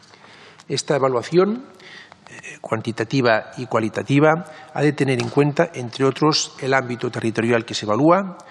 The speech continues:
los indicadores epidemiológicos, la capacidad asistencial y de salud pública, las características de la población susceptible expuesta o la posibilidad de adoptar medidas de prevención y control.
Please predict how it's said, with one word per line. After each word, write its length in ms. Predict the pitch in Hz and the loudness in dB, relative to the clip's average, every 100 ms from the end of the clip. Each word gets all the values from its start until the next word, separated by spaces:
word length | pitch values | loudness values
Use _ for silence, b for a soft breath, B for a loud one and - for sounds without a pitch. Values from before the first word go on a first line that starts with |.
| B B _ | B B _
los 160 | 135 123 | -6 -4
indicadores 680 | 113 110 120 127 120 113 147 | -4 0 2 2 2 -2 -6
epidemiológicos, 1040 | 120 107 104 107 139 170 165 180 175 - B B B B - | -6 -6 -4 -2 0 -2 2 2 2 -4 B B B B -4
la 180 | 120 | -2
capacidad 580 | 117 110 107 117 131 131 - - | -2 -4 -2 2 2 2 -2 -10
asistencial 680 | - 117 110 104 147 143 | -8 -8 -10 -6 -2 -2
y 60 | 123 | -2
de 80 | 110 | -4
salud 240 | 117 117 | -4 -6
pública, 840 | - 131 131 127 143 147 - - - | -2 -2 -2 0 0 0 -8 -20 -10
las 200 | - - | -2 -2
características 800 | - 120 110 131 160 - 135 117 | 2 0 0 0 0 0 -2 -2
de 80 | 110 | -2
la 80 | 110 | -4
población 400 | 113 107 - 131 | -2 -4 -4 -4
susceptible 720 | - 127 117 - 151 127 107 | -4 -6 -6 -4 -2 -2 -4
expuesta 640 | 104 - - 143 - 117 110 - | -6 -6 -2 -2 -2 -6 -6 -4
o 100 | 151 | -2
la 120 | 147 | -2
posibilidad 600 | 143 113 160 131 120 120 | -4 -6 -6 -2 0 0
de 80 | 120 | 0
adoptar 300 | 110 - 131 | -4 -2 -2
medidas 380 | 120 117 117 110 | -2 -2 -2 -4
de 80 | 98 | -6
prevención 640 | 101 104 - 117 107 104 - | -6 -8 -8 -6 -6 -10 -14
y 100 | 127 | -8
control. 400 | - 101 - | -8 -10 -14